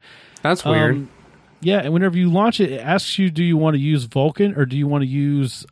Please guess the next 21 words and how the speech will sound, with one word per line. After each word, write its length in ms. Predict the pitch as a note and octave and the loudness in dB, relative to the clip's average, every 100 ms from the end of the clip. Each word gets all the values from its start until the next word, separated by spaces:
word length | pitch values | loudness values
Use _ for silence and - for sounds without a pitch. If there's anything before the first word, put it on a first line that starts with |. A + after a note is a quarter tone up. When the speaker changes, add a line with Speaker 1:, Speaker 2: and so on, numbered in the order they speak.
| C3 | -4
Speaker 2:
uh, 560 | B2+ C3 C3 C3 B2+ | -2 -2 -2 -2 -4
I 40 | A2+ | -6
forget 320 | - B2+ D3 | -6 -4 -2
the 80 | C3 | 0
name 240 | B2+ B2+ | 0 2
of 80 | C#3 | 0
the 100 | A#2 | 0
other. 340 | A2+ C3+ D#3 C3+ - B2 | 0 0 0 -2 -10 -8
Uh, 400 | B2 B2 B2 B2+ | -4 -2 -2 -2
I 120 | A#2+ | -2
almost 320 | A#2+ D#3+ D3 | 0 0 0
wanna 160 | B2+ A#2+ | 0 0
launch 240 | A#2 A#2+ | 0 -2
the 100 | - | -4
game 160 | A#2+ A#2+ | -2 -2
and 100 | A2+ | -2
see 160 | - A#2+ | -2 0
what 80 | A2 | -2
it 60 | |
says. 320 | - A#2+ D3+ - - - - - - - | 0 0 0 -4 -20 -20 -16 -14 -6 0
Um, 460 | D3 D3 C#3 B2 | 2 2 0 -4